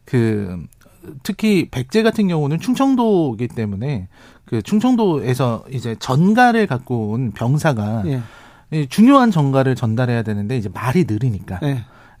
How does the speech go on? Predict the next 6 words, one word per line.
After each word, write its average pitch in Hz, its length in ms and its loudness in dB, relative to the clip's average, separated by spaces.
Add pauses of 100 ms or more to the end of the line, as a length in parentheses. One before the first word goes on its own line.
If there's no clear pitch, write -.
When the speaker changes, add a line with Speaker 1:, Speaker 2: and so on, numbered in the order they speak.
(140)
Speaker 1:
답답해하는 151 920 0
<laughs> 123 80 0
그런, 117 140 0 (1080)
그런 196 300 2 (140)
왕의 151 380 2
모습이 123 420 -2